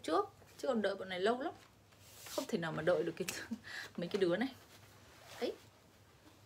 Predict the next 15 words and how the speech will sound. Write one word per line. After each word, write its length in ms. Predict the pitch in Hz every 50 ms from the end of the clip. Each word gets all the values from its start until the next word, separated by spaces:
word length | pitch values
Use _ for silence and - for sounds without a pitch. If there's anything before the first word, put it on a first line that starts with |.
| - - - -
Con 100 | - - -
này 160 | - 214 202 202
rất 140 | - 330
là 60 | 381 -
xinh. 320 | - - 294 277 277 269 - - - - - - - - - - - - - - - - - - 285
Cái 60 | 277
này, 540 | 262 254 254 240 226 220 208 196 196 190 185 185 190 190
cái 140 | - 214
áo 160 | 208 202 202 220
này 100 | 247 262
họa 180 | 240 247 254 -
tiết 140 | - 294 320
cực 180 | - - - -
kỳ 160 | - 233 220
là 140 | 208 202